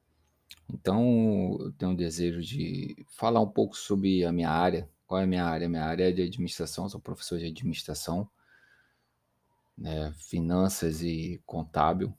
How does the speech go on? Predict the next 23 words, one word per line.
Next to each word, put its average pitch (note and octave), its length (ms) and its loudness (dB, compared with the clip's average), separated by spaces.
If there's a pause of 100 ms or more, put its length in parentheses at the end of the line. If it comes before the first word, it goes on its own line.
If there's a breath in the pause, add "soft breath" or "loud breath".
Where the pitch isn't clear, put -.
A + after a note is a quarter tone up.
(600)
e E2 800 0
passar C#3+ 260 0
um G3+ 60 2
pouco D3 320 2
do G2+ 100 -4
que - 100 -2
eu G2 80 6
sei. B2 380 2 (800 soft breath)
Claro, F#2 320 4
né, F2 220 0 (160)
que E2+ 760 0
iremos F2 340 0
falar F#2 260 0
de F#2 160 -2
várias F#2 420 2
coisas, F2+ 600 -2 (1300)
muito, G2+ 680 6 (160)
ah, F2 800 0 (880 soft breath)
<clears throat> D3 300 6
muitas A#2+ 300 8
coisas F#2+ 340 6
bíblicas G2 560 0
também, F2+ 420 0